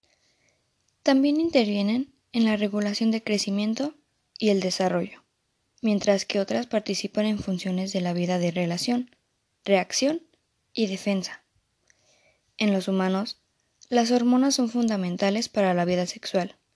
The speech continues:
y, por lo tanto, para la reproducción.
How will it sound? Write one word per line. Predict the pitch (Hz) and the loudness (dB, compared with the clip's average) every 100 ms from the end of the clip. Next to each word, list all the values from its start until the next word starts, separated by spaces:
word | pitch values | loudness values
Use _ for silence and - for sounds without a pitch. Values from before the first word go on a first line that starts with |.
| _ _ _ _ - | _ _ _ _ -6
y, | 202 190 - _ _ _ - | -4 -4 -10 _ _ _ 2
por | 190 | 4
lo | 190 | 4
tanto, | 170 185 185 226 285 _ _ _ _ _ | 2 -2 -2 -2 -4 _ _ _ _ _
para | - 190 | 2 4
la | 185 180 | 4 4
reproducción. | 180 - 180 170 - 185 180 | 0 2 0 0 -6 -8 -8